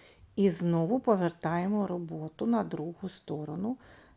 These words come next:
Це в нас вже буде третій ряд. Не пров'язуємо,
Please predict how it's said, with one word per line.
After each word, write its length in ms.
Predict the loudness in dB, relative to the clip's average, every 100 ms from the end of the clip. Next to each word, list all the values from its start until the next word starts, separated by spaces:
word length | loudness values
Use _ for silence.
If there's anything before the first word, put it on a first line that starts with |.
| -8
Це 220 | -2 0
в 20 |
нас 340 | 2 -2 -6
вже 320 | -8 -4 -2 -4 -8
буде 480 | -4 -2 -2 -6 -8 _ _ _ _ _ -20 -20 _ _ _ _ _ _ _ _ _ _ _ _ _ _ _ _ _ _ _
третій 420 | 2 4 2 -2
ряд. 460 | -2 0 0 -2 -6 -20 _ _ _ _ _ _ _ _ _ _ _ _ _ _ _ _ _ _ _ _ _ _ _
Не 180 | 0 2
пров'язуємо, 1000 | 2 0 2 4 2 0 -2 0 2 0